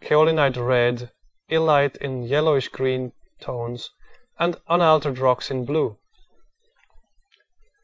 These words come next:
The area of interest is highlighted with concentric circles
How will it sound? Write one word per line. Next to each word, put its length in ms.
The 140
area 220
of 140
interest 500
is 120
highlighted 760
with 320
concentric 600
circles 720